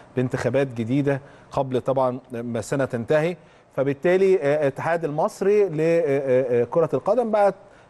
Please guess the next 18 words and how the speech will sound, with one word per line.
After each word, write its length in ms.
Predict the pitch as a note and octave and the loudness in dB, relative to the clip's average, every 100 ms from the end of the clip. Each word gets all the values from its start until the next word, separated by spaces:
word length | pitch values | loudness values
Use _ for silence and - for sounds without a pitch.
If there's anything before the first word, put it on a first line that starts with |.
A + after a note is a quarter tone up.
| - | -2
جواب 180 | D3 F3 | 0 0
استفسار 520 | D3+ D3+ - F3 E3+ | -2 -8 0 2 4
عن 260 | C#3 D3+ D#3 C3+ | 2 0 -2 -8
إمكانية، 340 | B2+ C3 D3 C#3 | -6 -4 -4 -2
آه، 160 | B2+ B2+ B2 | -2 0 -2
ال-، 340 | A#2+ A#2 A#2 A#2+ | -4 -4 -6 -2
آه، 260 | A2+ A#2 A#2 | -2 -2 -2
الانتخابات 640 | A#2+ A#2+ - B2 C#3+ C#3 | -2 -2 -2 -2 -2 -2
مرة 240 | C#3 C3 | -2 0
أخرى 260 | C3+ C3 B2 - - - - | -2 -2 -2 -4 -20 -20 -20
في 240 | - C3+ C#3+ | -4 0 0
اتحاد 280 | - A#2 D3+ | 0 -4 -4
الكرة. 340 | - F#3 G#3 | -2 0 0
الفيفا 420 | F3 F3+ E3+ E3+ - _ _ _ | -2 -6 0 0 -2 _ _ _
بعت 260 | B2 D#3+ C#3 | -2 0 -2
بقى، 380 | A2+ A#2 A#2+ A#2 | -4 -6 -6 -8
بقى 200 | C3 A#2 | -6 -4
الرد 420 | A#2+ F3+ D3 | -2 -4 -4